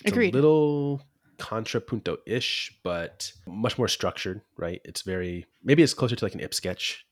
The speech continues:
Speaker 1: type of design-oriented piece.
Speaker 2: The
Speaker 1: I
Speaker 2: grid.
Speaker 1: really like the look of it. Yeah, just the grid with colors. We're Landlines fans.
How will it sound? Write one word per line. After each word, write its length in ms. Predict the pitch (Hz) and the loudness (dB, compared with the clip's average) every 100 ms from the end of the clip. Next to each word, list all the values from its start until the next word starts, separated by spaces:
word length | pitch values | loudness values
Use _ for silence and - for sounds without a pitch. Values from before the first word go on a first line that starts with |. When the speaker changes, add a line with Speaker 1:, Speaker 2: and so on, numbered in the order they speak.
| _ | _
Speaker 1:
type 240 | - 92 90 | -6 -4 -2
of 360 | 85 85 - _ _ | -4 -6 -10 _ _
design-oriented 920 | 95 92 87 87 87 - 85 82 - 82 | -6 -2 -2 -2 -6 -6 -6 -6 -8 -16
piece. 380 | - 82 - - | -10 -8 -6 -2
Speaker 2:
The 120 | 208 | 0
Speaker 1:
I 40 | |
Speaker 2:
grid. 180 | 190 175 | 2 2
Speaker 1:
really 100 | 175 | 0
like 140 | 175 170 | -4 -6
the 80 | 170 | -6
look 180 | 160 | -6
of 100 | - | -6
it. 180 | 87 82 | -6 -6
Yeah, 280 | 87 80 78 - | -6 -6 -8 -12
just 180 | - - | -14 -10
the 60 | 95 | -2
grid 500 | 127 135 131 127 117 _ _ _ | 4 6 6 2 -4 _ _ _
with 180 | - - | -16 -6
colors. 680 | 113 117 110 107 104 - - _ _ _ _ _ _ - | -2 2 2 0 -4 -6 -8 _ _ _ _ _ _ -8
We're 140 | 101 | -4
Landlines 440 | 90 87 82 82 - | -4 -4 -6 -6 -6
fans. 520 | 82 80 78 - | -6 -6 -6 -8